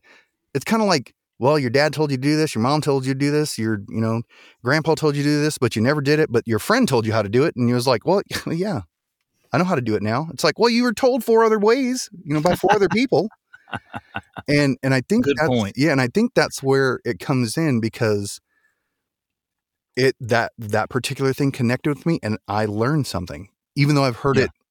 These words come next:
Speaker 1: since
Speaker 2: Yeah.
Speaker 1: I've started, you know?
Speaker 2: That, and that ties into something Jake and I talked about,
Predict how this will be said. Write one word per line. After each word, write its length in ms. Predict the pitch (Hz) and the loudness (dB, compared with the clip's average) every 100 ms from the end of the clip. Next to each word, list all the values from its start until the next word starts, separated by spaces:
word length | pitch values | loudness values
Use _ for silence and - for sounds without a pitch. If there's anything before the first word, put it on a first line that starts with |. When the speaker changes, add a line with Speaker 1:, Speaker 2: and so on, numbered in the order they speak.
| _ | _
Speaker 1:
since 340 | - 165 147 | -4 0 2
Speaker 2:
Yeah. 60 | 135 | 0
Speaker 1:
I've 100 | 127 | -2
started, 540 | - - 110 107 85 - _ _ _ _ _ | -2 -2 -2 -2 -8 -16 _ _ _ _ _
you 120 | - 104 | -8 -4
know? 220 | 98 117 _ _ _ _ _ _ | -4 -8 _ _ _ _ _ _
Speaker 2:
That, 260 | - 156 143 | 0 0 0
and 140 | 123 123 | 0 2
that 240 | 151 - | 0 -2
ties 320 | - 135 123 | -2 0 2
into 160 | 127 110 | 2 0
something 280 | 147 117 110 | -2 -2 0
Jake 260 | 131 139 | 0 0
and 100 | 117 | 0
I 100 | 110 | -2
talked 320 | 101 110 101 | 0 -2 -2
about, 460 | 110 104 104 104 113 | -4 -2 0 -2 -4